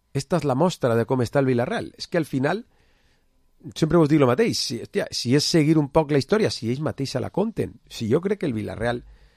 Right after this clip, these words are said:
no és ahí, luces i taquígrafos, però, cojones, més o menos,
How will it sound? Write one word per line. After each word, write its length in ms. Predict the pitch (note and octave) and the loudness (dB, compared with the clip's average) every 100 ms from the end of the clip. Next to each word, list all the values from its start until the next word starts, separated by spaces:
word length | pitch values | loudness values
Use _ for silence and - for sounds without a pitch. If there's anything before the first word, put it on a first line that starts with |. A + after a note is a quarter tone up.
| _ _ _ - | _ _ _ -4
no 180 | A2 C#3+ | 4 4
és 80 | B2+ | 4
ahí, 480 | A#2 C#3+ C#3 C#3 G#2 | 0 0 0 -2 -8
luces 440 | F#2+ B2+ F#3 G3 F#3 | -16 -10 -8 -4 -2
i 80 | F#3 | 0
taquígrafos, 520 | F3 E3+ B2 F#2+ F2 | 0 2 0 -2 -10
però, 240 | G2 - | -12 -14
cojones, 640 | - E2+ E2+ A#2+ E3 - - _ _ _ | -12 -8 -4 -4 -4 -8 -20 _ _ _
més 320 | G2 F#2 G#2+ G#2 | -14 -6 -2 0
o 60 | G#2 | 2
menos, 480 | A#2+ D#3 F3+ - | 2 2 -4 -10